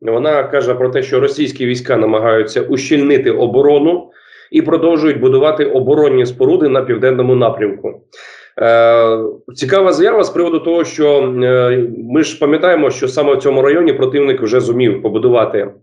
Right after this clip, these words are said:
укріплені райони, які ми називаємо лінією Суровікіна в тому числі. Е, і хотілося б зрозуміти, це додаткові якісь до попередніх укріплень, чи як це розцінювати,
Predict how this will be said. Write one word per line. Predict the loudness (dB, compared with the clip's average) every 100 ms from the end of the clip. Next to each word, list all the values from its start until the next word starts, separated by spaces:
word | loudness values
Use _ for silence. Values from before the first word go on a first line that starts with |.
| -20 -20 _ _ -8
укріплені | 0 0 2 2 4
райони, | 4 4 2 2 0
які | 0 -4 -4 -2
ми | 0
називаємо | -2 -2 0 0 0 0 -2
лінією | 0 0 -2
Суровікіна | -2 0 0 0 -2
в | 0
тому | -2 -2
числі. | -2 -2 -4 -4 -8 -20 -20 -20 -16 -4
Е, | 0 2 0 0 -2
і | -2
хотілося | 0 0 2
б | 0
зрозуміти, | 0 0 0 -2
це | -2 -2
додаткові | 0 0 -2 -2 -2 2 2
якісь | 0 -4 -4
до | 0 0
попередніх | 0 0 0 -2 -4
укріплень, | -4 -2 -2 0 -2 -2
чи | -4 -2
як | -2 -2
це | -2
розцінювати, | -2 -2 0 0 -2